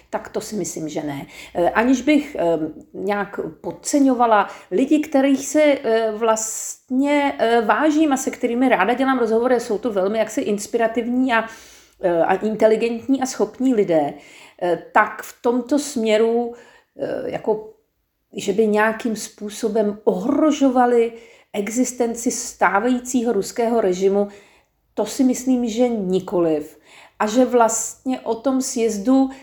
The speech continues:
tady mluvíme my dva, ale garantuji ti, že naprostá většina Rusů vůbec neví, že se konal.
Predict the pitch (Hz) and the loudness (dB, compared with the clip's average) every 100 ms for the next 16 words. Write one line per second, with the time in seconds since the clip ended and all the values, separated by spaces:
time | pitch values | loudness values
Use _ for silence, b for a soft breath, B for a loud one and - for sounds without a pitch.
0 | - 220 254 262 233 226 240 254 254 262 | -6 0 2 2 2 -2 0 2 4 2
1 | 233 208 180 180 b b b _ - 214 | 4 2 2 -2 b b b _ 0 4
2 | 233 208 226 254 247 247 240 226 226 233 | 4 2 0 2 0 -2 -2 -4 -4 -4
3 | 208 208 226 226 220 - - 202 214 226 | -4 0 4 6 4 2 -10 -10 -8 -6
4 | 233 - 240 226 226 247 226 208 208 226 | -6 -4 -2 -2 -4 -4 0 0 -2 -4
5 | 202 202 196 208 190 190 196 190 - 151 | -2 -2 -2 -2 -2 -4 -8 -12 -10 -10
6 | 127 | -10